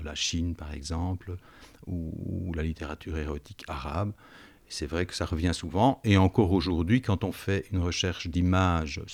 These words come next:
au mot sodomie, la plupart du temps, c'est une levrette qui est représentée.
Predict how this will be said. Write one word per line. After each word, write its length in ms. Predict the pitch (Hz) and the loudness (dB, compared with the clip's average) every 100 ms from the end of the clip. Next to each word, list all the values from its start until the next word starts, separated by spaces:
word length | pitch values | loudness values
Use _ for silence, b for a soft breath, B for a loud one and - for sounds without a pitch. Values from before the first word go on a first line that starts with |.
| - | -10
au 120 | 101 | -4
mot 180 | 92 82 | 0 0
sodomie, 760 | 80 87 76 80 78 95 110 120 b b b b b b - | -2 -6 -6 -6 -2 2 2 0 b b b b b b -10
la 120 | 87 | -8
plupart 320 | - 98 107 | -6 2 2
du 360 | 85 87 82 - _ | 2 -2 -4 -10 _
temps, 260 | - 98 113 | 4 6 4
c'est 260 | 113 - | 2 -2
une 120 | 92 | 0
levrette 580 | 85 80 95 117 127 - - | 0 2 4 4 0 -10 -8
qui 120 | - | -2
est 60 | |
représentée. 580 | 85 90 - 95 87 71 | -2 0 0 0 -2 -6